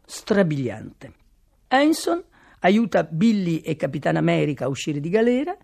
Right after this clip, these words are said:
e con loro parte a bordo delle Chopper verso New Orleans. Al nuovo socio, così lo chiamano i due scavezzacollo, la marijuana non dispiace affatto.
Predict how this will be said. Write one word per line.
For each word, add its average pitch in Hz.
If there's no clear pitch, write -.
e -
con 311
loro 139
parte -
a 165
bordo 151
delle 160
Chopper 123
verso 131
New 131
Orleans. -
Al 196
nuovo 269
socio, 110
così 156
lo 156
chiamano 117
i 127
due 139
scavezzacollo, -
la 226
marijuana 233
non 160
dispiace 143
affatto. -